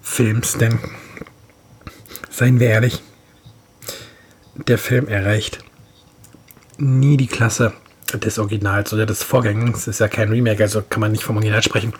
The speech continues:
Aber er erreicht halt nie die Klasse eines Big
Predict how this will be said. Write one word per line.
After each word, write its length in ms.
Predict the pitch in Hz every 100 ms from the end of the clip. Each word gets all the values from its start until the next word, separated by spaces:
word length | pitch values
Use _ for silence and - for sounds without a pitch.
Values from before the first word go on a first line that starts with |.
| - - - - - -
Aber 120 | 117
er 140 | 110
erreicht 260 | 110 120 -
halt 240 | 117 - - - - - - -
nie 360 | 107 104 127 - - - - -
die 80 | 123
Klasse 360 | - 110 - 107
eines 300 | 98 98 - - - - - - - - -
Big 240 | 110 107